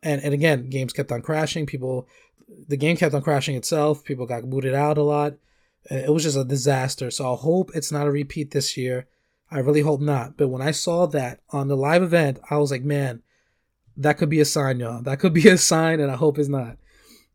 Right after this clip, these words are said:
And just literally the rest of the event, they spoke about the upcoming, uh, new Warzone map.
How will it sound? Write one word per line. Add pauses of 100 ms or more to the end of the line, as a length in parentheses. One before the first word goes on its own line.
And (1000)
just (280)
literally (420)
the
rest
of
the
event, (840)
they
spoke
about
the
upcoming,
uh,
new
Warzone
map.